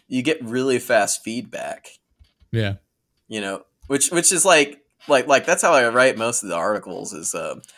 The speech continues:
Speaker 1: like, I, I can't write these in an hour. I think I usually end up spending, like, you know, five to fifteen hours. I think the,
Speaker 2: Hmm.
Speaker 1: um, some, some of them will go really fast, like that,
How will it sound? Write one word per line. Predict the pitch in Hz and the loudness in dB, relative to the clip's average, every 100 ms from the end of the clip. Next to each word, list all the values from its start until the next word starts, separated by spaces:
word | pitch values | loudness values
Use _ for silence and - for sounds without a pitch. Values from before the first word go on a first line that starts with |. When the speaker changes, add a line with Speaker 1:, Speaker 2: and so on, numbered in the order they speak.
| _ | _
Speaker 1:
like, | 117 101 - | -8 -6 -2
I, | 113 - | -4 -4
I | 110 | -10
can't | - 98 | -10 -12
write | 95 98 | -10 -10
these | 85 87 | -10 -14
in | 78 | -12
an | |
hour. | 95 85 | -10 -10
I | 87 | -10
think | 101 95 | -12 -12
I | |
usually | 87 90 101 90 | -14 -14 -14 -14
end | 95 | -14
up | - | -12
spending, | - 90 85 | -12 -12 -14
like, | 76 71 73 _ _ _ _ _ | -16 -16 -18 _ _ _ _ _
you | |
know, | 92 | -16
five | - 143 110 | 2 2 4
to | |
fifteen | 101 123 - 104 | -2 -8 -6 -6
hours. | 98 95 90 90 - | -4 -4 -6 -8 -8
I | 131 | -6
think | 196 202 | -6 0
the, | 151 117 | 2 4
Speaker 2:
Hmm. | 107 | 2
Speaker 1:
um, | 101 104 - _ _ _ _ _ - | -2 -8 -18 _ _ _ _ _ 0
some, | 196 214 | 0 2
some | - 160 | 2 2
of | 226 | 2
them | 185 | 0
will | 135 | -2
go | 123 | -2
really | 107 104 | -2 -4
fast, | - 95 85 78 - - | -4 -4 -4 -4 -8 -6
like | 110 101 | -8 -6
that, | - 95 - | -2 -2 -4